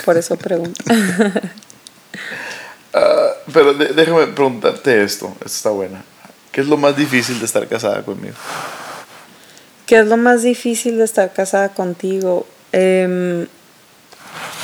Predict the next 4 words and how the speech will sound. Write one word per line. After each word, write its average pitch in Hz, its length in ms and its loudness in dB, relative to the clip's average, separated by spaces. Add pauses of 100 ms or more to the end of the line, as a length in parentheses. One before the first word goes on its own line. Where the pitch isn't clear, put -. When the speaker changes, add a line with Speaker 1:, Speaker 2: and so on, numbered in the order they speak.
Speaker 1:
llevar 190 380 4
tu 196 100 -2
ritmo. 185 400 -2 (1900)
Speaker 2:
Hmm. 107 280 -8